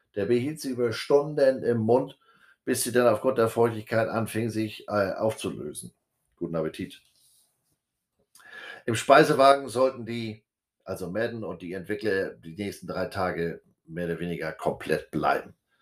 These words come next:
Ähm, das sollte also eines der wichtigsten, wenn nicht das bedeutendste Videogame-Meeting werden. Hawkins und Earl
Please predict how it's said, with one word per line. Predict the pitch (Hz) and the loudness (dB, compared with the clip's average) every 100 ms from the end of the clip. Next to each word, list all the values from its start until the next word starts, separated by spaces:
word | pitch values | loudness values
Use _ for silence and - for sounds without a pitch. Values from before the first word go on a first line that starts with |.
| _ _ _ _ - | _ _ _ _ -2
Ähm, | 92 85 80 69 | 2 2 0 -4
das | 85 | -2
sollte | - 104 104 | 6 6 6
also | 85 85 - | 0 -2 0
eines | 101 101 95 - - _ | 2 2 -2 -8 -14 _
der | 92 82 | -4 -2
wichtigsten, | 104 - 101 - 95 90 | -4 -4 -8 -6 -8 -4
wenn | 92 | -2
nicht | 87 85 - | -4 -8 -2
das | 95 95 - - | 0 0 -6 -12
bedeutendste | 85 92 85 82 82 - 87 | -10 -2 -2 -2 -8 -8 -8
Videogame-Meeting | 82 78 82 - 85 85 - _ 82 80 80 78 | -8 -10 -10 -10 -10 -8 -10 _ -10 -10 -10 -12
werden. | 76 67 - _ _ _ _ _ _ _ _ _ _ _ _ _ _ _ _ _ _ _ - | -10 -12 -14 _ _ _ _ _ _ _ _ _ _ _ _ _ _ _ _ _ _ _ 2
Hawkins | 120 123 123 82 | 2 2 -4 -4
und | 85 | -8
Earl | 87 101 101 98 92 | -2 2 2 2 -2